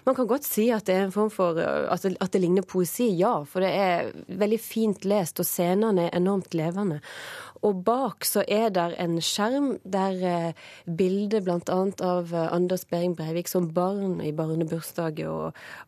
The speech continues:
og på sommerferie og på fanget til mor, eh, er. Så vi, vi ser han der også. Og noe av det mest interessante som vi hørte litt i saken her også,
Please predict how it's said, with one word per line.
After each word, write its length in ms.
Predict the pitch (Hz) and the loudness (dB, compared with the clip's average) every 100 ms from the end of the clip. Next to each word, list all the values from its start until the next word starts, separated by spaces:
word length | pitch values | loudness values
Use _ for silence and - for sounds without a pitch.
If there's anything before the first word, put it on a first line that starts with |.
| 165 | -4
og 320 | 151 156 - | -2 -4 -4
på 100 | 165 | -4
sommerferie 800 | - 156 160 165 - 165 160 151 | 0 2 2 0 0 0 0 -2
og 120 | 143 | -4
på 100 | 165 | -2
fanget 320 | 175 160 147 | 0 2 2
til 60 | 170 | 2
mor, 340 | 170 156 151 - | 2 0 -2 -8
eh, 380 | 127 117 - 151 156 - - | -8 -6 -6 -6 -6 -8 -4
er. 240 | 160 139 - - - - - | -4 -4 -10 -16 -16 -18 -10
Så 160 | - | 0
vi, 160 | 190 190 175 - | 2 2 2 -2
vi 200 | - 185 | -4 -2
ser 300 | 196 - 226 | 0 2 0
han 360 | 180 165 202 175 - | 2 0 0 -2 -4
der 320 | 165 185 170 | 0 0 0
også. 260 | - 160 147 - - - - - | -2 -4 -4 -14 -20 -20 -20 -4
Og 320 | - 202 196 - - _ _ - | 2 4 2 -2 -10 _ _ -4
noe 400 | 220 226 226 254 | 0 2 4 2
av 60 | 208 | 2
det 100 | 208 | 2
mest 300 | 202 214 - | 2 2 0
interessante 540 | 202 190 190 233 220 185 | -2 -2 -2 0 2 2
som 80 | 190 | 2
vi 80 | |
hørte 400 | 180 196 202 - | 2 0 -2 -4
litt 160 | 196 185 | -4 -4
i 60 | 180 | -4
saken 460 | - 214 220 - 170 | -4 -6 -6 -8 -6
her 140 | 175 | -2
også, 160 | 220 | -2